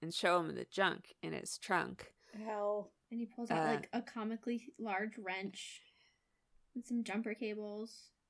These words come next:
Speaker 3: which he, like,
Speaker 1: When he held up the
Speaker 3: licks.
Speaker 1: jumper cables, yeah, all I could think about was,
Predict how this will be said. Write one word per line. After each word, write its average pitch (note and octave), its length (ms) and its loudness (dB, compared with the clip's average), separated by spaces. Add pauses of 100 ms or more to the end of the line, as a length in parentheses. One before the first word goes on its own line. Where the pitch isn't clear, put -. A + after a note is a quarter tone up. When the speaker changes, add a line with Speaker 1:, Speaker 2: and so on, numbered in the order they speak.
(120)
Speaker 3:
which A#3 200 -4
he, A3 100 0
like, G3+ 200 0
Speaker 1:
When A#3+ 140 6
he B3+ 80 4
held A#3+ 160 8
up E4 120 10
the G#3+ 100 4
Speaker 3:
licks. A#3 120 10
Speaker 1:
jumper E3 300 6
cables, F#3 680 2 (680)
yeah, D#3 400 4 (240)
all F3 260 12
I F3+ 140 12
could F3+ 260 0
think F3+ 220 2
about E3 420 4
was, - 600 2